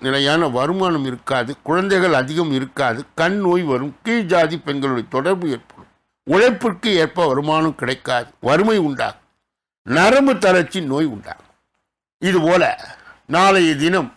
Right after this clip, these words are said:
ராகு, கேது மற்றும் இந்த எட்டுக்குரியவர்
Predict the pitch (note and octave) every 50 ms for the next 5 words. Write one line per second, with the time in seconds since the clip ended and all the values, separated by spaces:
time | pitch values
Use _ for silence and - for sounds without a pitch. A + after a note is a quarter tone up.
0 | _ - A#2 C#3 D3+ E3 E3+ E3 D3+ C3+ C#3+ D#3+ E3+ E3+ - _ _ _ _ _
1 | _ _ - - F#3 F3+ E3+ D#3+ D3 C3 D3+ E3 E3+ E3 - _ _ _ _ _
2 | _ _ _ - C#3+ E3+ F3+ D3 - - G#3 F#3 C#3+ B2 G2 F2 _ _ _ _
3 | _ _ _ - F3 F3+ E3+ D#3+ D#3+ D3+ D3+ E3+ D#3+ - A#3 A#3 F3+ D#3+ G3+ G3
4 | F3+ F3 E3+ E3 D#3 E3 D3